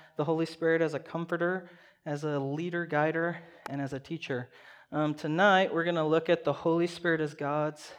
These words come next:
empowering presence. Um, if you're new here and you're not at all sure what this is all about,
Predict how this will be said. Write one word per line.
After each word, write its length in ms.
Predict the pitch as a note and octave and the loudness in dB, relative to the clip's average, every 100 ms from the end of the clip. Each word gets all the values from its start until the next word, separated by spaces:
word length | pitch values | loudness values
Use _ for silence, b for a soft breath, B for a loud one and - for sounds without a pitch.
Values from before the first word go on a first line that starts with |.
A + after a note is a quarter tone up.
| - | -10
empowering 760 | C#3+ C#3+ C#3+ C#3 C#3 C#3 C#3 C3 | -8 -6 -2 0 0 -2 -4 -6
presence. 640 | - B2+ B2 A#2 - - _ B B B B | -6 -6 -6 -14 -16 -20 _ B B B B
Um, 300 | D#3 D3+ D3+ | 0 2 0
if 180 | D3+ | -2
you're 140 | F3 F3 | 0 0
new 280 | D#3+ F3+ A3 | 2 0 0
here 440 | - D#3+ E3 G3+ - | 0 2 4 4 0
and 140 | E3 | -2
you're 220 | D#3+ D#3 | -2 -2
not 260 | D#3 D#3+ E3 | 2 4 4
at 100 | D#3 | 4
all 160 | D#3 D#3+ | 2 0
sure 520 | D#3+ E3 D#3+ E3 E3 - | 0 0 2 2 -2 -8
what 260 | D3+ D#3 | -4 -4
this 220 | D3+ D#3 D#3 | -4 -8 -6
is 100 | D#3 | -2
all 160 | D3+ | -2
about, 460 | F3 E3+ D3 G3 | 0 2 2 0